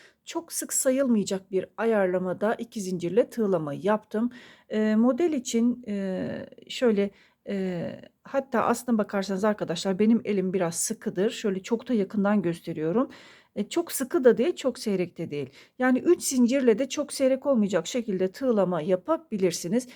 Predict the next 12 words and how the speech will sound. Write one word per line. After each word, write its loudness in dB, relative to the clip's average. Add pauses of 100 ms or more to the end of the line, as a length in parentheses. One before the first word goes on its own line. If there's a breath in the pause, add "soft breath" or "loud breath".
(140 loud breath)
Sizleri 0
bekletmeden 2
hemen 0
modelimi 0
göstermek -2
istiyorum. -8 (1700)
Şöyle -2
arkadaşlar, -4
modelimin 2
güzelliğine 2
bakar 0
mısınız? -6